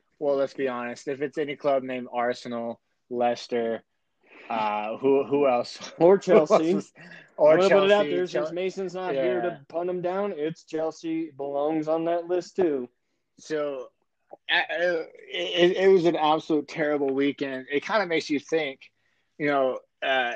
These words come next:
Speaker 1: and later on we have a new segment called Either Or.
Speaker 2: Mm-hmm.
Speaker 1: Would you rather, <laughs> would you rather be Arsenal and leave and lose three nil to a out of form Liverpool, or would you be,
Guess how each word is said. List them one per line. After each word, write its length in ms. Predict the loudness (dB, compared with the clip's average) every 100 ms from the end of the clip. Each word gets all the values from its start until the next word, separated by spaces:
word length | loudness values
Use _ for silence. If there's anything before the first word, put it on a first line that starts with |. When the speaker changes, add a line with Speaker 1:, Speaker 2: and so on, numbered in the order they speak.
| -10 -8
Speaker 1:
and 360 | -6 -8 -2
later 340 | 4 6 6 6
on 160 | 4
we 100 | 4
have 120 | 4
a 40 | 4
new 140 | 0
segment 500 | 2 2 0 -2 -8
called 360 | -4 -2 -4 -4
Either 240 | 0 2 2
Or. 420 | 4 4 4 0 -4 -12 -14
Speaker 2:
Mm-hmm. 460 | -8 -4 -4 0
Speaker 1:
Would 140 | 2 2
you 80 | 4
rather, 420 | 6 6 4 2 0 0 2
<laughs> 20 |
would 320 | 0 0 -6
you 80 | -4
rather 260 | -4 -4 -6
be 160 | -8
Arsenal 680 | -6 -6 -6 -8 -8 -8 -10 _ _ _ -14
and 180 | -10 -4
leave 320 | -4 -4 -8 -14 -10
and 260 | -6 -2
lose 500 | 2 4 4 0 -6 -16 -20
three 300 | -6 -4 -2
nil 500 | -4 -4 -4 -4 -8 _ _ _
to 240 | -4 -2 0
a 300 | 0 0 -2 -4
out 220 | 0 2
of 100 | 0
form 360 | -4 -6 -4 0
Liverpool, 680 | 0 0 -2 -4 -4 -6 _ _ _ _ _ 4
or 260 | 4 4
would 240 | 0 -4 -4
you 100 | -6
be, 520 | -4 -2 -2 -4